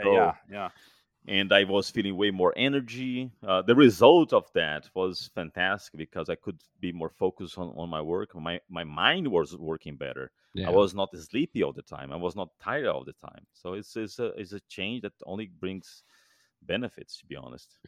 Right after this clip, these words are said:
Speaker 3: Yeah. The mental
Speaker 2: Absolutely.
Speaker 3: clarity is amazing once you, you know, just get that junk out of your diet.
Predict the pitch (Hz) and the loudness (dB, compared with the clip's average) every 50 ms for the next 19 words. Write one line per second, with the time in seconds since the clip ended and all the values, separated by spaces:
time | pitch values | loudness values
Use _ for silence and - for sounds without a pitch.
0 | - - - - _ _ _ - 85 - 92 95 113 151 190 110 78 78 - _ | -18 -16 -18 -18 _ _ _ -8 -2 0 4 4 4 4 4 2 0 -4 -12 _
1 | _ _ - - - 104 101 85 85 82 78 73 73 67 76 76 78 82 90 107 | _ _ -6 0 2 4 4 4 2 0 -2 -4 -4 -6 -4 -2 0 2 2 4
2 | 113 92 78 69 65 69 71 69 - - 85 73 69 67 - _ _ _ _ _ | 4 2 0 0 -4 -6 -10 -8 -6 -4 -4 -4 -4 -6 -10 _ _ _ _ _
3 | _ - - 78 69 67 - _ _ _ _ _ - - - 85 - - - - | _ -12 -8 -8 -8 -8 -10 _ _ _ _ _ -10 -8 -8 -8 -8 -10 -10 -12
4 | - - - - - 82 - 76 71 90 - - 71 64 67 65 65 - - - | -8 -6 -6 -6 -6 -4 -6 -4 -4 -4 -2 -2 -2 -4 -6 -10 -12 -12 -12 -14
5 | - 110 - - - | -12 -12 -14 -16 -18